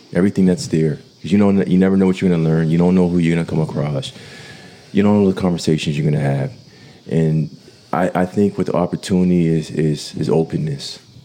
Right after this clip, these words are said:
Like, you have to be open to, to accept opportunity. Without that, you wanna stay in your comfort zone.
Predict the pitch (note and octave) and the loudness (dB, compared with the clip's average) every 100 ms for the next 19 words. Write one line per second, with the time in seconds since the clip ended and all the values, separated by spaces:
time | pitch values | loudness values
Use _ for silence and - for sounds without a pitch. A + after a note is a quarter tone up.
0 | - _ - D#2+ C#2+ E2 F2+ - D#2 E2 | -20 _ -8 -4 0 0 0 -2 -2 0
1 | D#2 D2+ D#2+ D2 C#2+ - - D#2+ C#2+ - | 0 0 -2 -2 -4 -4 -6 -6 -4 -4
2 | D#2+ - D#2 C2 - D2 D2 B1 - - | -4 -4 -8 -8 -8 -8 -8 -10 -16 -20
3 | - - - - - - - F2+ G2 F#2+ | -20 -20 -20 -20 -20 -10 -6 0 2 2
4 | - F2+ F2 D#2 - - - - F2+ F2+ | 2 2 2 -2 -8 -20 -14 -2 2 2
5 | F2 - F2+ E2 D#2+ F#2+ F2+ D#2+ C#2 D2 | 0 0 0 2 0 -2 -4 -4 -6 -6
6 | C#2 | -8